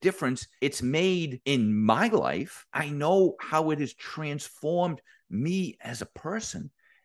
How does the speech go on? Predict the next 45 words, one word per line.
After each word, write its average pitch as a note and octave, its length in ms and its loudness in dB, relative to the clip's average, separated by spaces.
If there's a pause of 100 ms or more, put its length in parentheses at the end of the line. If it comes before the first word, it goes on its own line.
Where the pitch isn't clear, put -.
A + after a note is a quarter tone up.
(140)
as D3 200 -4
a A2+ 60 -6
dad, E3 480 0
as A2 200 -6
a A2+ 40 -8
husband, D#3+ 440 0
as G2+ 140 -10
a - 60 -12
friend. G3+ 580 -8 (200)
A C#3 40 6
lot E3+ 340 6
of A#3 100 2
these D3+ 360 -4 (180)
challenges E3 800 2
and A#2+ 120 0 (100)
overwhelm E3 640 6
of G2 240 0
building F3 320 -2
a C3 40 -2
business E3 560 -2
and A#2+ 220 0 (240)
trying E3 160 0
to F3 80 0
get D#3 160 2
to E3+ 60 -12
that C#3 240 2
next D#3 240 -4
level D#3 260 6
and C3+ 100 4
overcoming D#3 460 0
some E3 200 -6
of D#3+ 40 -6
these C3 140 -8
challenges D3+ 540 -4
that D3+ 120 -4
you're - 120 0
always D3+ 300 6
gonna A2+ 200 -2
face, D#3+ 400 -4 (160)
because E3 240 -2
when C#3+ 180 -2
you A3+ 220 0
can A#3 180 -4
be C#3+ 220 -6
grateful B2 640 -2